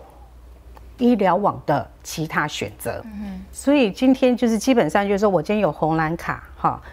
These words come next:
Speaker 1: 那我是个红蓝卡的人，我要选择福利，所以那个是保险公司，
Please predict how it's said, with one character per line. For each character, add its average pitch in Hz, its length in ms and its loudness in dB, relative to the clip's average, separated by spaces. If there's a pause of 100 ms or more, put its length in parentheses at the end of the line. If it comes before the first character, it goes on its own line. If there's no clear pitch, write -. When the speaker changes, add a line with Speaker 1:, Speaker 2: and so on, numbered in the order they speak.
Speaker 1:
那 277 120 4
我 190 140 2
是 247 140 -2
个 208 140 4
红 185 180 0
蓝 190 180 0
卡 147 220 -2
的 165 120 0
人， 147 340 2
我 160 180 -2
要 196 160 2
选 143 340 -2
择 139 200 -2
福 160 240 0
利， 208 180 2
所 - 160 0
以 196 40 2
那 196 60 0
个 175 80 2
是 185 120 -4
保 147 200 -2
险 147 160 -6
公 143 220 -4
司， 143 260 -8